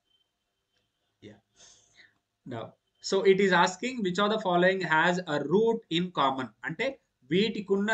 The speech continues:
రూట్ లో కింద రూ-, రూట్స్ ఉంటాయి కదా, టూ రూట్స్ ఉంటాయి obviously. So కింద ఉన్న ఆప్షన్స్ లో ఏదైనా సరే సేమ్ రూట్ ఉందా, ఈ ఉన్న రూట్స్ కి ఇక్కడ సేమ్ రూట్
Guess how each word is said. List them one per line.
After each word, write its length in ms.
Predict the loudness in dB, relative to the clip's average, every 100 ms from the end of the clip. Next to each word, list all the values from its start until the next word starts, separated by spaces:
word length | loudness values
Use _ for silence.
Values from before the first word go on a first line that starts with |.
| 0
రూట్ 260 | 0 -2 -4
లో 120 | -2 -2 -2 -8 _ -20 _ _ -4
కింద 200 | -2 4 2 2 -8 -8
రూ-, 160 | -6 0
రూట్స్ 220 | 0 2 -2
ఉంటాయి 220 | 0 0 -2
కదా, 140 | -8 -8 -2
టూ 80 | 2
రూట్స్ 220 | 2 0 -4
ఉంటాయి 180 | -2 -2
obviously. 420 | -2 -6 -6 -8 -8 _ _ _ _
So 100 | 0 2 2 -4 _ _
కింద 180 | -4 0 0
ఉన్న 100 | 2 4 4
ఆప్షన్స్ 400 | 4 -2 -2 -4
లో 40 | -4 2 2
ఏదైనా 320 | 4 4 2 0
సరే 160 | 0 0 2
సేమ్ 200 | 2 4 2
రూట్ 180 | 0 -2
ఉందా, 180 | -4 -6 -10 -4
ఈ 40 | 0 0
ఉన్న 160 | 0 0
రూట్స్ 260 | 0 -2 -8
కి 80 | -6 -4
ఇక్కడ 180 | -2 0 0
సేమ్ 180 | -2 -2
రూట్ 140 | -6